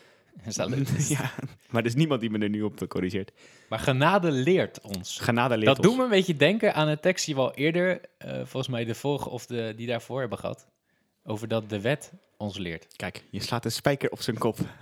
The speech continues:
Speaker 2: Brent.
Speaker 1: Eh, hoe zit dat?
Speaker 2: Nou, hetzelfde woordje
Speaker 1: De
Speaker 2: dat
Speaker 1: wet
Speaker 2: we
Speaker 1: leert ons en genade leert
Speaker 2: Ja,
Speaker 1: ons.
Speaker 2: hetzelfde woordje leert is hetzelfde Griekse woordje. En toen hadden we het erover dat de wet een leermeester was, namelijk het bracht ons naar Jezus toe, omdat de wet liet zien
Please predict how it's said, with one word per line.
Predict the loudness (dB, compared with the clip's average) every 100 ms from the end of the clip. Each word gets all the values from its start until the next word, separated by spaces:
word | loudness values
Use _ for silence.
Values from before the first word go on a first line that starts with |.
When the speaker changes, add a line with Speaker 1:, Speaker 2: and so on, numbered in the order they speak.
| -8
Speaker 2:
Brent. | -6 -6 -12 _ _ _ _ _
Speaker 1:
Eh, | -20 -20 -4
hoe | 2 4
zit | 2
dat? | 0 -6 -10 _ _ _ _
Speaker 2:
Nou, | 2
hetzelfde | 2 4 4 4 2
woordje | 4 2 0
Speaker 1:
De | 0
Speaker 2:
dat | 4
Speaker 1:
wet | 6 6
Speaker 2:
we | 2
Speaker 1:
leert | 0
ons | -2 -4
en | -6
genade | -4 -2 0 0
leert | 0 4
Speaker 2:
Ja, |
Speaker 1:
ons. | 4
Speaker 2:
hetzelfde | 4 2 2 2
woordje | 2 2 2
leert | 2 0 0
is | -4
hetzelfde | 0 0 2
Griekse | 0 0 -2
woordje. | -2 -4 -8 -12 _ _ _ _ _
En | 0 0 -4
toen | 0 2
hadden | 2
we |
het | 2
erover | 0 2
dat | 0 0
de | 2
wet | 2 0
een | -2 0
leermeester | 2 2 2 0 -2 -2
was, | -2
namelijk | 0 0 0 -2
het | -4
bracht | 0 0 0 -4
ons | -4 -4
naar | 0 2 2
Jezus | 2 2 0 -2
toe, | -4 -2
omdat | -2 -4
de | -2
wet | -2
liet | -2 -4
zien | -4 -4 -4